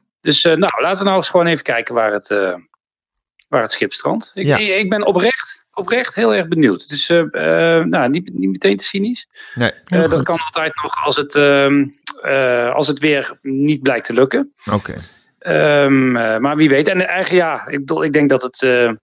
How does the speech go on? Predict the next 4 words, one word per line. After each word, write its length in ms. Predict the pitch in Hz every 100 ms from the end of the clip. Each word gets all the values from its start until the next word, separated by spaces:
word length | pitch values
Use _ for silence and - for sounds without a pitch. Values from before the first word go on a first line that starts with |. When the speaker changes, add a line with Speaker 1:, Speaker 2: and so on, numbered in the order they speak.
| - - - - - - - - _ _ _
Speaker 1:
voor 160 | - 147
het 80 | 139
land, 400 | 143 131 110 -
eh, 560 | 131 117 113 110 104